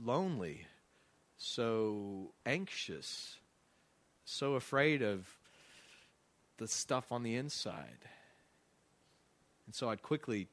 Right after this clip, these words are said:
find something to occupy my time. See, when we're afraid of the quietness, when we're afraid to slow down,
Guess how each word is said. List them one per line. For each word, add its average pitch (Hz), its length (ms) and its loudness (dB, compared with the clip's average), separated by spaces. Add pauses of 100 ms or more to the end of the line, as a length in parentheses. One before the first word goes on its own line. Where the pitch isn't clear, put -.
(400)
find 117 160 0
something 123 320 0
to 104 60 4
occupy 101 420 0
my 90 140 -8
time. - 400 -12 (1300)
See, 214 280 4 (1800)
when 160 140 4
we're 196 180 12
afraid 214 720 12
of 143 320 6
the 151 80 4
quietness, 175 600 4
when 151 140 -2
we're 156 80 4
afraid - 380 2
to 170 60 4
slow 143 260 2
down, 160 420 6